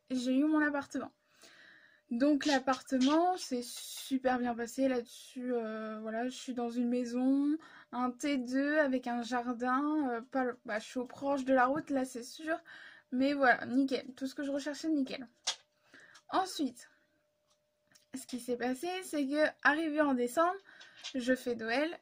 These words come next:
Alors, le Noël de décembre deux mille dix-huit, je me rappelle de rien.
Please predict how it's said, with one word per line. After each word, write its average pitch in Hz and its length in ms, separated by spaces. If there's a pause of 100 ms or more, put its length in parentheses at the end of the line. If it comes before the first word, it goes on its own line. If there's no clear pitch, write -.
Alors, 220 460
le 247 160
Noël 254 400
de 226 160
décembre 262 380
deux 254 80
mille 240 140
dix-huit, 254 320 (680)
je 233 160
me 233 140
rappelle 247 460 (360)
de 262 100
rien. 254 260